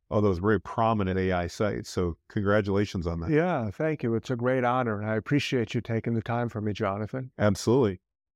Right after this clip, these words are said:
Speaker 1: With that, everyone, we thank you for joining us. I encourage you, go download PromptStorm. Start using Chat G P T if you're not.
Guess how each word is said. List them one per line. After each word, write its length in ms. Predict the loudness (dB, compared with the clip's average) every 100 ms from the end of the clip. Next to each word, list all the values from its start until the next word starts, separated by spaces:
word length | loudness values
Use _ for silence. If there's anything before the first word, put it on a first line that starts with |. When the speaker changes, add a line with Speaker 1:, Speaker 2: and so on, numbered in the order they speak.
| _ _ _
Speaker 1:
With 140 | 0 4
that, 160 | 4 4
everyone, 440 | 2 0 0 0
we 100 | 0
thank 320 | 2 0 2
you 60 | 0
for 120 | 0
joining 440 | 0 0 2 0
us. 140 | -2 -2
I 100 | -2
encourage 440 | -2 2 2 2
you, 140 | -2 -4 -8 _ _ 0
go 120 | 2
download 500 | 6 4 4 2 0
PromptStorm. 560 | 2 0 0 -2 -2 0
Start 240 | 0 2
using 320 | 0 0 -2
Chat 240 | 0 0 2
G 160 | -2
P 180 | 0 -2
T 220 | 0 0
if 140 | 0 0
you're 100 | 0
not. 260 | 0 -2